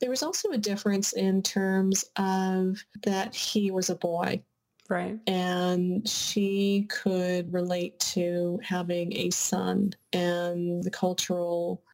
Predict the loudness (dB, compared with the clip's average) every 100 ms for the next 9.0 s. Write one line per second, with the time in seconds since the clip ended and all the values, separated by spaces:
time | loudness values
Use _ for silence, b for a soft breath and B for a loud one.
0 | -14 -6 -2 0 0 0 0 -2 -2 -4
1 | -6 -2 -2 0 -2 0 0 -2 -2 -4
2 | -2 0 0 -2 -2 -2 0 0 2 0
3 | -2 -4 _ _ -2 0 0 -2 -2 -2
4 | 0 0 0 -2 0 0 0 0 -2 -2
5 | -6 B B -20 _ _ _ _ -2 0
6 | 2 0 -4 -2 0 2 2 0 0 0
7 | 0 0 0 2 2 2 0 0 -2 -2
8 | 0 0 -2 -2 -2 -2 -4 -2 -4